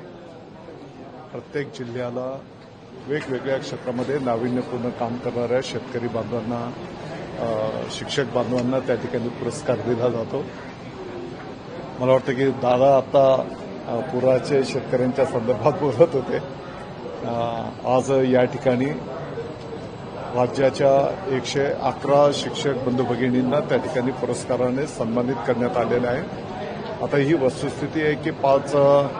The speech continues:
सप्टेंबरला हा पुरस्कार संपन्न होत असतो, अ, परंतु काही कारणास्तव चालू वर्षाला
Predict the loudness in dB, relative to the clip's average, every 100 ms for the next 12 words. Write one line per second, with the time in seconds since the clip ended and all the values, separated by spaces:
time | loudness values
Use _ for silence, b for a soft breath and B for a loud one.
0 | -8 -6 -4 -4 -2 -2 0 2 4 4
1 | 6 6 6 2 -6 -2 0 2 0 -2
2 | 2 2 2 0 2 2 2 2 2 2
3 | 2 -2 -2 -4 -4 -4 -6 -8 -8 -4
4 | -2 -2 0 0 0 0 0 0 0 0
5 | 2 2 2 0 0 -2 -2 0 0 2
6 | 0 0 0 2 0